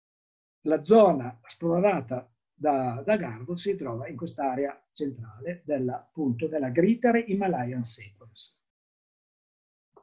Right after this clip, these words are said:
I leucograniti, in questa cartina che attraversa tutta l'Himalaya, vediamo che sono sparpagliati lungo tutta la catena.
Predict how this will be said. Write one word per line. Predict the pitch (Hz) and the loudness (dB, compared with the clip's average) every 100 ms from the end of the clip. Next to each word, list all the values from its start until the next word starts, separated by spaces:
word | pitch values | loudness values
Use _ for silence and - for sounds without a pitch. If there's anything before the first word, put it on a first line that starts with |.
| _ _ _ _ - - - - - _ _ _ | _ _ _ _ -20 -20 -20 -20 -20 _ _ _
I | 208 | 8
leucograniti, | 269 240 262 277 285 277 247 302 285 - _ _ | 8 8 8 10 10 10 10 6 4 -2 _ _
in | 123 | -6
questa | 143 - | -6 -6
cartina | 127 147 123 196 160 | -2 -2 0 0 0
che | 127 | 0
attraversa | 131 156 180 175 151 | -4 -2 -2 -2 -4
tutta | - 180 165 | -4 -4 -2
l'Himalaya, | 180 247 254 262 247 | 4 6 6 4 2
vediamo | 208 214 226 240 | 4 6 6 6
che | 226 | 4
sono | 214 226 | 4 4
sparpagliati | 220 - 233 226 247 214 156 - - - | 4 6 4 8 8 8 4 -4 -12 0
lungo | 190 180 180 202 | 6 6 6 -2
tutta | 196 165 - | -2 -6 -4
la | 185 | -6
catena. | 175 185 - 98 101 - | -6 -12 -14 -20 -20 -20